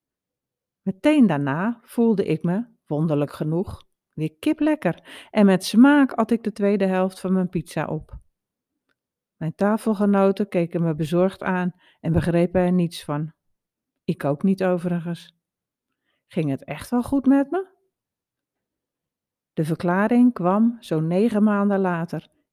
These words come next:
in de vorm van een mooie dochter. Was het tobbe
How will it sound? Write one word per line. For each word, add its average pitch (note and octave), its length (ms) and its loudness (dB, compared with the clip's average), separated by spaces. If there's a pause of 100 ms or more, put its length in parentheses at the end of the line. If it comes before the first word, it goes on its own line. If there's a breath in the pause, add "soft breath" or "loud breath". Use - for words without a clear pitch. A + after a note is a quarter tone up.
in E3+ 140 -4
de D#3 100 -2
vorm G#3+ 380 0
van F3 180 -4
een D#3 100 -4
mooie D#3+ 320 0
dochter. D#3 560 -2 (2750)
Was G3 200 0
het G#3+ 180 -2
tobbe F#3 420 2